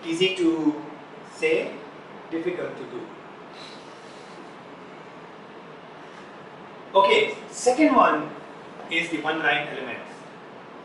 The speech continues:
So, uh, so basically what we are saying is that we are dealing with one dimensional element in which we have the cross section and we have a plane perpendicular to the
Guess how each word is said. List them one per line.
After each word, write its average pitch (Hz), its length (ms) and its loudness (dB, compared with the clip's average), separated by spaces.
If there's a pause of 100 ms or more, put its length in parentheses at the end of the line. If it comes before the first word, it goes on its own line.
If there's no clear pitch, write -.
(120)
So, - 160 -4 (1500)
uh, 185 400 8 (340)
so 254 380 10
basically 247 460 4
what 233 180 8
we 220 80 8
are 208 40 2
saying 196 340 0
is 196 140 4
that 185 140 -4
we 180 100 2
are 180 100 2
dealing 214 240 4
with 202 160 6
one 220 180 4
dimensional 165 400 -2
element 214 380 2
in 143 100 -8
which 170 240 -4 (480)
we 175 140 0 (160)
have 160 400 6 (420)
the 147 120 -10
cross 147 260 -2
section - 560 -4 (340)
and 151 100 -8
we 156 60 -6
have 151 120 -4
a 160 60 -6 (140)
plane 202 420 2 (480)
perpendicular 165 720 4
to 156 160 -8
the 147 260 -4